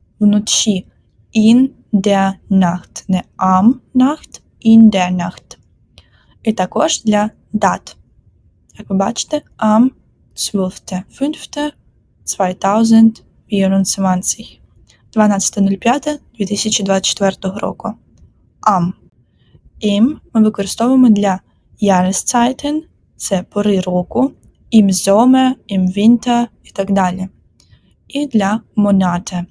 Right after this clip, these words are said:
для місяців. Im Januar, im Februar. І keine Präposition ми використовуємо лише для років. Keine Präposition означає, перед ними нічого і не йде.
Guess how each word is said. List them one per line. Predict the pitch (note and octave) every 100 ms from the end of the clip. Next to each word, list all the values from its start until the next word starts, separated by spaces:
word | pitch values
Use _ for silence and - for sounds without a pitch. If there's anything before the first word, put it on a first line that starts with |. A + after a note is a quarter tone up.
| _
для | G3+ G3+
місяців. | A3 A3+ - - - F3+ - _ _ _ _ - -
Im | G3 F3+ - _
Januar, | F#3 F3+ F#3 G3 A3+ D4 - _ _ - -
im | A3 G#3 G#3+ _ -
Februar. | G3+ F#3+ F#3+ F3+ F3 F3 - _ _ _ _ _ _ _ _ _ _ _ _ _ _ _ _
І | G#3+ F#3+ -
keine | A3 C4+ F#4+ F4
Präposition | E4+ E4+ D#4 - - C#4+ C#4 C#4 C#4+ _
ми | A#3
використовуємо | G#3+ - G#3 - A#3 C4+ D4 D4 C#4+ - _ -
лише | G#3 - - A3 - _
для | G#3+ G3 G3+ G#3 - _ _ _ _ _ _
років. | G#3+ G#3 - F#3+ - _ _ _ _
Keine | A3 G#3+ G3+
Präposition | G#3+ F#3+ G#3 G#3 - E4+
означає, | E4+ B3+ A3 C#4
перед | C#4 A3+ G#3+
ними | A3 B3+
нічого | A3+ A3 - A#3+ A3+
і |
не | G3+ F#3+
йде. | F#3 F3+